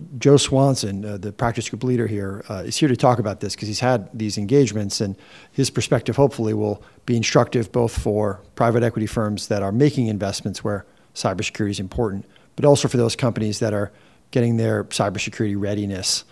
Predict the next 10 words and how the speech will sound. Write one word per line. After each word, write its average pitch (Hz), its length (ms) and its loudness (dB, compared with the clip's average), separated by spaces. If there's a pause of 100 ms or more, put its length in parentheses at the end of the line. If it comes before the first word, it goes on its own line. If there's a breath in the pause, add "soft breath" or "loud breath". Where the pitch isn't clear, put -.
(300 loud breath)
in 110 140 -2
place 101 360 -6
for 101 320 -4
a 95 60 -6
potential - 400 -8
investment. 82 480 -10 (380 loud breath)
Thanks 113 200 0
so 117 80 0
much, 95 240 -4
Joe. 85 280 -4